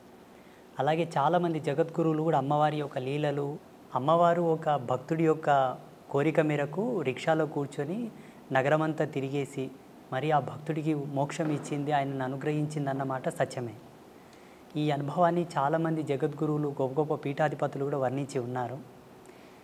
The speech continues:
చాలామంది మహాత్ములు కూడా వారి సంభాషణలో వీటి ప్రస్తావన చెప్పారు. భక్తుల యొక్క ఉద్ధరణ కొరకు పది మందికి సాక్ష్యం కావాలి కదమ్మా.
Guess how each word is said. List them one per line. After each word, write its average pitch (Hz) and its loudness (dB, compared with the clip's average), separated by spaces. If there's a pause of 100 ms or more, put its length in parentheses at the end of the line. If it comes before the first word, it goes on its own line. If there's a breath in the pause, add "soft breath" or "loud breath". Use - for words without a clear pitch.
(320 loud breath)
చాలామంది 175 4
మహాత్ములు 160 0
కూడా 175 4
వారి 151 2
సంభాషణలో 151 -2
వీటి 147 -4
ప్రస్తావన 143 0
చెప్పారు. 135 0 (840 loud breath)
భక్తుల 147 4
యొక్క 160 6
ఉద్ధరణ 143 2
కొరకు 143 0
పది 135 4
మందికి 147 0
సాక్ష్యం 160 4
కావాలి 143 6
కదమ్మా. 117 -4